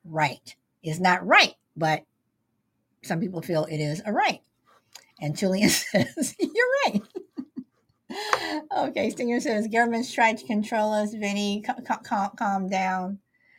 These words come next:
Uh, people try to con-, con-, control you too. People in, in, in relationships. I mean, your, your, your friends, I have seen friends try to con-, con-, control other friends. Uh, so, uh, Priscilla says,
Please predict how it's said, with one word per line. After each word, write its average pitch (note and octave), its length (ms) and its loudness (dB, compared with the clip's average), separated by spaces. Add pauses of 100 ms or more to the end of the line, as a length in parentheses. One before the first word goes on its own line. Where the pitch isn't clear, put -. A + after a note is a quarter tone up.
(480)
Uh, A#3 360 6
people D4 340 0
try B3+ 300 8
to B3 300 -2
con-, C4 160 -4
con-, A#3 220 0
control A3+ 540 0
you G#3+ 160 -4
too. E3 280 -2
People A3+ 380 -4
in, A3 220 -4
in, A3 240 -2 (160)
in G#3+ 160 0
relationships. G3 720 0
I F#3 40 -4
mean, E3+ 260 -2
your, A3+ 160 2
your, B3+ 320 -6
your D4 160 2
friends, B3 440 0
I C#4+ 120 8
have A#3+ 160 2
seen G#3+ 240 -4
friends G3 440 -4
try F#3+ 360 2
to F#3+ 160 -6
con-, - 220 -20
con-, F#3 160 -2
control F#3 560 -2
other E3 200 -4
friends. C#3 540 -8 (760)
Uh, E3+ 360 4
so, D#3+ 520 -2 (140)
uh, F3 340 4
Priscilla A3 460 -2
says, G3 580 2